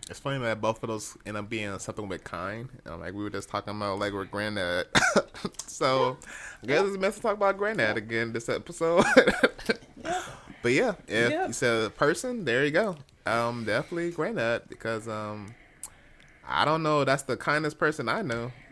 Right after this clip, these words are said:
Speaker 1: that I can think of. Well, I wouldn't say it's the kind of person I know,
Speaker 2: Period.
Speaker 1: but, like, that I know personally, I would say that. Um,
Speaker 2: Yeah, it said, yeah, it's
Speaker 1: yeah,
Speaker 2: known.
Speaker 1: he's
Speaker 2: Mm-hmm.
Speaker 1: the one of the, yeah, kindest people I've ever met.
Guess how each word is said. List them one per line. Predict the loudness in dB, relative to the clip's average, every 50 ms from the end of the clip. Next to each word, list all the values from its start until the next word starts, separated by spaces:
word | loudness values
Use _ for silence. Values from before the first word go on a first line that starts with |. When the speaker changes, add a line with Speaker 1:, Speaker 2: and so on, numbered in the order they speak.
| -16 -8 -4
Speaker 1:
that | -2 0 0
I | 2 0 0
can | -2 -4 -6
think | -4 -6 -6 -4 -4
of. | -4 -2 4 8
Well, | 10 10 10
I | 10
wouldn't | 10 8 6 4
say | 4 4
it's | 2 2
the | 0
kind | 0 2 2 2
of | 2
person | 0 0 0 0 0 0
I | 0 0
know, | 0 -2 -2 -4 -4 -4 -6 -8 -12 -16 -20 -20 -20
Speaker 2:
Period. | -14 -10 -6 -2 0
Speaker 1:
but, | 0 0 2
like, | 2 2 2 0 0 0
that | 2 4 6
I | 6 4
know | 4 0 0 -2
personally, | -2 -2 -2 -2 -2 -2 -4 -8 -8 -8 -8 -8 -8 -8 -6
I | -4 -4
would | -4 -4 -4
say | -4 -6 -6 -6
that. | -6 -6 -6 -6 -6 -8 -12 -20 -20 -20 -20 -20 -20 -20 -20 -20 -16
Um, | -14 -12 -12 -12 -14 -14 -16 -18 -20 -20 -20 -20 -20 -20 _ _ _ -20 -20 _ _ -20 -20 -20 -20 -20 -16 _ -2
Speaker 2:
Yeah, | 2 4 4 6 4 4 0 -2 -2
it | -2 2
said, | 4 4 4 4 4 2 4
yeah, | 6 8 8 6
it's | 6 2
Speaker 1:
yeah, | 2
Speaker 2:
known. | 2 2 2 0 0 -2 -4 -6 -8 -4
Speaker 1:
he's | 0 2 2 2
Speaker 2:
Mm-hmm. | 2 0
Speaker 1:
the | -2
one | -2 -2 -2 -2
of | 0 0 0 0 0 0
the, | 0
yeah, | 0 -2 -2 -2 -4 -8 _ _ -12
kindest | -6 -2 -2 0 0 -2 -4 -4
people | -6 -8 -6 -4 -4 -2 0 0 2
I've | 2 0 0 0
ever | -2 -2 -2 -4
met. | -4 -2 -2 0 0 -2 -2